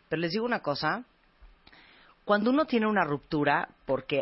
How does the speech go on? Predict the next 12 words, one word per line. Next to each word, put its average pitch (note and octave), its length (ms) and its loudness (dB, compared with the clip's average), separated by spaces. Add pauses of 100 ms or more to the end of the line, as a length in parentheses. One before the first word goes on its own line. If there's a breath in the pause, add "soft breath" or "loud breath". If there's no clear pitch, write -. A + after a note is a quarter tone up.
alguien E3 440 0
que D#3 140 -2
no D3+ 140 0
querías D3 320 -4
que C3+ 80 -10
se B2+ 140 -12
fuera, C3 240 -4
se B2+ 160 -8
fue, A#2+ 320 -8 (1300 soft breath)
se G3 120 2
sufre A3 400 -2
mucho. F3+ 360 -4